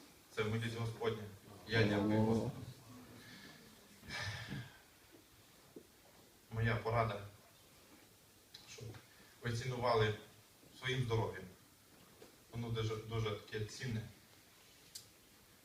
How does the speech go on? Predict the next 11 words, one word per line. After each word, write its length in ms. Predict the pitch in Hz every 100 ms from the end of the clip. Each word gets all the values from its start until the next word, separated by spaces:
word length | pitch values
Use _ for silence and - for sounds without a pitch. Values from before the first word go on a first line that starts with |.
| - - - - - - - - - 113
У 20 |
мене 360 | 127 131 123
зараз 460 | 107 123 120 - -
не 140 | 131
згинається 420 | 127 135 131 120 120
повністю 420 | 120 123 120 120
коліно, 480 | 117 131 143 107 104 - -
аж 160 | - 113
дев'яносто 420 | 113 117 117 113
градусів 380 | 110 104 - -
немає. 220 | 101 98